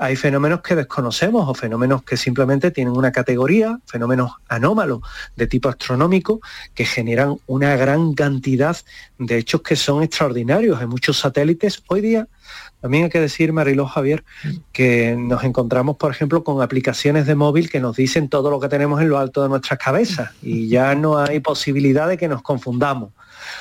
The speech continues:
Pero sí es verdad que antaño, o quien no posea ese tipo de aplicaciones que son gratuitas,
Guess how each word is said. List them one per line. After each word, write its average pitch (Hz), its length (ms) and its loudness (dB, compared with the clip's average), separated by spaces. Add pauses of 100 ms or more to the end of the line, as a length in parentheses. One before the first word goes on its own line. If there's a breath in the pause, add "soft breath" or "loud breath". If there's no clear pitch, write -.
(140 loud breath)
Pero 127 200 0
sí - 120 -2
es 113 60 2
verdad 123 280 0
que 147 100 0
antaño, 147 640 0
o 123 100 2
quien 120 220 -2
no 131 140 2
posea 135 480 0
ese 120 200 -6
tipo 131 300 0
de 120 100 0
aplicaciones 131 520 -2
que - 80 -6
son 120 160 -2
gratuitas, 135 500 0